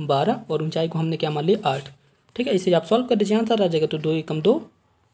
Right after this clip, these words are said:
दो चौको आठ, यानी कि बारह और चार का आपस में गुणा होगा तो कितना आ जाएगा, अड़तालीस वर्ग सेंटीमीटर इसका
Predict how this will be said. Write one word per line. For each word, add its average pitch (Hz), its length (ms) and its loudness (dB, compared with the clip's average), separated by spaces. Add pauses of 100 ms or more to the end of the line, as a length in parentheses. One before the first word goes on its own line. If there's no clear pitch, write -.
(100)
दो 151 60 -4
चौको 147 440 0
आठ, 135 260 0
यानी 160 160 0
कि 196 100 2
बारह 165 260 4
और 185 120 0
चार 175 200 0
का 175 100 0
आपस 175 200 -4
में 185 100 -2
गुणा 170 120 2
होगा 170 160 4
तो 170 80 -6
कितना 165 220 -2
आ - 40 0
जाएगा, 170 340 0
अड़तालीस 156 500 -2
वर्ग 160 220 0
सेंटीमीटर 147 580 -4
इसका 330 260 -2